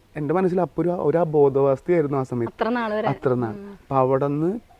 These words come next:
Speaker 1: പിന്നെ അപ്പനും അമ്മേനും കൂടുതൽ സ്നേഹിക്കാൻ, അവര് നമുക്ക് വേണ്ടിയാണ് ചെയ്യുന്നത് എന്നുള്ള ബോധ്യമൊക്കെ മനസ്സിലാവുന്നത് പിന്നീടാണ്. പിന്നെ ധ്യാനങ്ങൾക്കായി. പിന്നെ ചേട്ടൻ ജീസസ് യൂത്ത് ആയ കാരണമാണ് ഞാൻ മുമ്പ് ജീസസ് യൂത്ത് പ്രോഗ്രാമിന് പോയിട്ടുണ്ടെങ്കിലും,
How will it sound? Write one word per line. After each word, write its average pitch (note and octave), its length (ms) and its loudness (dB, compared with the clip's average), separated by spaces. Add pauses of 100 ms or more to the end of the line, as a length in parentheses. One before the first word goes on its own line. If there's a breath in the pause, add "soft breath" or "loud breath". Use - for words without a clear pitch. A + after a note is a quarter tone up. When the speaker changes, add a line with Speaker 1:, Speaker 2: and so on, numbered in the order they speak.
(160)
Speaker 1:
പിന്നെ D3+ 520 -4
അപ്പനും D3+ 300 -4
അമ്മേനും D#3 260 -2
കൂടുതൽ D3 260 0
സ്നേഹിക്കാൻ, C#3+ 480 -2
അവര് G#2 220 -6
നമുക്ക് C#3+ 340 -6
വേണ്ടിയാണ് C#3+ 500 -4
ചെയ്യുന്നത് C3+ 320 -4
എന്നുള്ള C#3 180 -6
ബോധ്യമൊക്കെ D3 500 0
മനസ്സിലാവുന്നത് D#3+ 680 -2 (640 soft breath)
പിന്നീടാണ്. B2+ 580 -2 (100)
പിന്നെ A#2 300 -8 (520 soft breath)
ധ്യാനങ്ങൾക്കായി. D3 600 -4
പിന്നെ D#3 300 -2 (400 loud breath)
ചേട്ടൻ D3+ 260 2
ജീസസ് D#3 260 -2
യൂത്ത് D3 160 0
ആയ D#3 100 4
കാരണമാണ് D#3 300 0
ഞാൻ F3 160 0
മുമ്പ് G3+ 180 2
ജീസസ് F#3 200 -2
യൂത്ത് E3+ 140 -2
പ്രോഗ്രാമിന് E3 440 2
പോയിട്ടുണ്ടെങ്കിലും, D#3+ 680 0